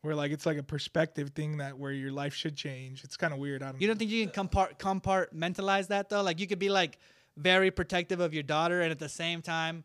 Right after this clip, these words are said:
Speaker 1: I guess it
Speaker 2: fucking
Speaker 1: depends.
Speaker 2: banging down all these porn stars?
Speaker 1: It depends what you're, what you believe in, like, morally and, like,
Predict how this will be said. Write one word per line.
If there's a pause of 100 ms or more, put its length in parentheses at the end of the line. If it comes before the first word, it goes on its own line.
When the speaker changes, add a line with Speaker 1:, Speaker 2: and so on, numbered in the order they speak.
(160)
Speaker 1:
I
guess
it
Speaker 2:
fucking
Speaker 1:
depends.
Speaker 2:
banging
down
all
these (100)
porn
stars?
Speaker 1:
It
depends
what
you're, (280)
what
you
believe
in,
like,
morally
and,
like,